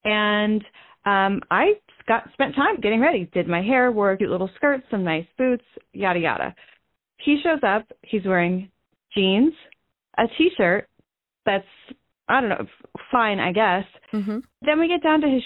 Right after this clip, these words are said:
Speaker 1: shoes, and he's wearing these white Nikes, which are, first of all, tennis shoes on a date. And second of all, they are almost gray because of how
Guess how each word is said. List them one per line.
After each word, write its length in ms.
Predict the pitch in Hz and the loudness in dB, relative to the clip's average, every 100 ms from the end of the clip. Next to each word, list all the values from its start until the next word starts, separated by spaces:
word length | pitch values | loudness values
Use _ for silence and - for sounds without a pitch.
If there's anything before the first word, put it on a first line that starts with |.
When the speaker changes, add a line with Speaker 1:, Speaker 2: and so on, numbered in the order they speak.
| - | 0
Speaker 1:
shoes, 380 | 269 208 208 226 - | 2 2 0 -2 0
and 100 | 220 | 0
he's 120 | 214 | 2
wearing 240 | 214 214 | 2 2
these 180 | 208 202 | 2 0
white 300 | 180 175 247 | 0 0 0
Nikes, 580 | 220 202 - 165 214 285 - - | 0 -2 -2 -2 0 -2 -8 -8
which 260 | 196 190 185 | -2 -2 -2
are, 420 | - 180 170 170 - - | 0 2 2 0 -6 -2
first 160 | 247 240 | -2 0
of 20 | |
all, 140 | 233 214 - | 0 0 0
tennis 200 | 233 208 | 0 0
shoes 280 | - 165 196 - | 0 0 0 -2
on 140 | - 190 | -2 0
a 60 | 170 | 0
date. 360 | 160 160 208 _ - | 0 0 -4 _ -4
And 120 | 208 | -2
second 220 | 277 285 269 | 0 2 2
of 80 | |
all, 260 | 208 190 196 - - - | 2 0 -2 -8 -12 0
they 60 | 233 | 0
are 100 | - | 2
almost 360 | 233 269 349 339 - | 2 4 2 0 -10
gray 680 | 185 165 185 160 151 240 285 | -10 -4 -2 0 -2 -4 -6
because 220 | 214 208 190 | -4 -2 -4
of 80 | |
how 220 | 180 196 | -4 -4